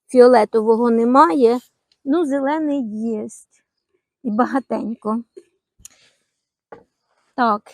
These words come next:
ну і що тоді? Ну, оцю латочку прополю <laughs> на стільчику. Ну, так сидіть, вітру немає, тихо. І, мабуть, із-за цього оце на дворі гарно.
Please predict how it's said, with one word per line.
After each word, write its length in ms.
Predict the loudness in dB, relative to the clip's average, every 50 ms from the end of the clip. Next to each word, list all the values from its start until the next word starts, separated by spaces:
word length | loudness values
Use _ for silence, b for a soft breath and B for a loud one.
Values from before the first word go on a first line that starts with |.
| _ _ -14
ну 260 | -8 -6 -4 -2 -2
і 200 | 0 0 -2 -2
що 280 | -4 -8 -10 -8 -8
тоді? 580 | -8 -6 -6 -6 -4 -4 -6 -6 -8 -8 -10 -12 _ _ _ _ _ _ _ _ _ _ _
Ну, 200 | -4 -2 0 0
оцю 340 | -2 -2 -4 -4 -4 -4 -4 -4
латочку 580 | -4 -4 -4 -4 -6 -10 -12 -12 -14 -16 -16
прополю 640 | -12 -8 -8 -8 -8 -8 -8 -8 -6 -6 -6 -8 -8 -12 _ _ _ _ _ _ _ _ _ _ _
<laughs> 640 | _ _ _ _ _ _ _ -20 -20 -20 -8 -6 -4
на 240 | 0 2 2 2
стільчику. 760 | 2 0 -4 -8 -8 -6 -8 -10 -12 -14 -14 -14 -16 _ -16 -14 -14 -14 -16 _ _ _ _ _ _ _ _ _ _ _ _ _ _ -10
Ну, 60 | -10 -8 -4
так 180 | -4 -6 -6 -6
сидіть, 520 | -6 -6 -4 -2 0 0 0 0 -2 -6
вітру 540 | -12 -10 -6 0 0 0 0 0 -2 -2 0
немає, 600 | 0 0 0 0 0 -2 -2 -4 -4 -4 -6 -6 -8 _
тихо. 600 | _ -4 -4 -4 -4 -6 -8 -6 -4 -4 -4 -6 -8 _ _ _ _ _ _ _ _ _ _ _
І, 100 | -2 0
мабуть, 420 | 2 2 0 0 -2 -4 -6 -6
із-за 300 | -8 -8 -6 -6 -6 -8
цього 360 | -6 -6 -6 -6 -4 -4 -4 -6
оце 300 | -6 -8 -8 -8 -6 -6
на 160 | -6 -6 -8
дворі 480 | -8 -10 -8 -8 -6 -6 -6 -8 -10 -12 _ _
гарно. 600 | -10 -4 -4 -4 -4 -6 -10 -18 -16 -16 -16 -16